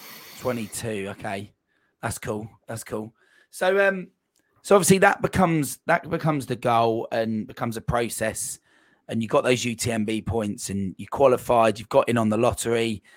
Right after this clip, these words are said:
and you've got that place now ready for twenty twenty-two. But I remember a conversation we had, which we kind of joke about, and I've mentioned it on the podcast before. We, we were standing there listening to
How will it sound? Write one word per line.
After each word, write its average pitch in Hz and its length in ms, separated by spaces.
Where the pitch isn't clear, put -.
and 127 80
you've 117 120
got 139 140
that 98 160
place 117 360
now 113 160
ready 110 240
for - 140
twenty 113 280
twenty-two. 110 600
But 120 240
I 160 140
remember 170 360
a 127 60
conversation 123 720
we 117 180
had, 98 320
which 127 320
we 139 100
kind 156 280
of 107 60
joke 117 320
about, - 300
and 123 100
I've 123 100
mentioned 123 360
it - 20
on 110 120
the 110 80
podcast 107 460
before. 98 420
We, 160 260
we 180 220
were 151 220
standing 147 540
there 117 200
listening 120 380
to 113 340